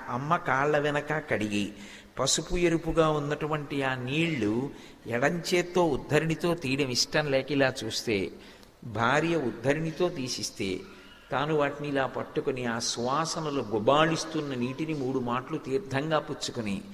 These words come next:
ఆ పళ్ళెం పక్కకి తీసి ఆ పాదాలు తుడుస్తున్న భావన చేస్తూ, ధ్యానమునందు మగ్నుడై ఉన్నాడనుకోండి, "పాదయోః పాద్యం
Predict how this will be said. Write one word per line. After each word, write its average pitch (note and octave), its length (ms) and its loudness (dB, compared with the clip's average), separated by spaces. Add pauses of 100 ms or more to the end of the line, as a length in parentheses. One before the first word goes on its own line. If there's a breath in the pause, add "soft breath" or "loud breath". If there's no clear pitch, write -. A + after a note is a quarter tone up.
(460 loud breath)
ఆ C#3 60 -2
పళ్ళెం D#3+ 600 0
పక్కకి F3 320 -2
తీసి D3+ 340 -2
ఆ D3+ 40 2
పాదాలు D3 600 0
తుడుస్తున్న D3+ 680 -2
భావన B2+ 680 0
చేస్తూ, G#2+ 400 -4 (480 loud breath)
ధ్యానమునందు C#3+ 880 -2
మగ్నుడై D3 580 2
ఉన్నాడనుకోండి, B2+ 920 -2 (600 loud breath)
"పాదయోః D#3 720 4
పాద్యం C#3 600 0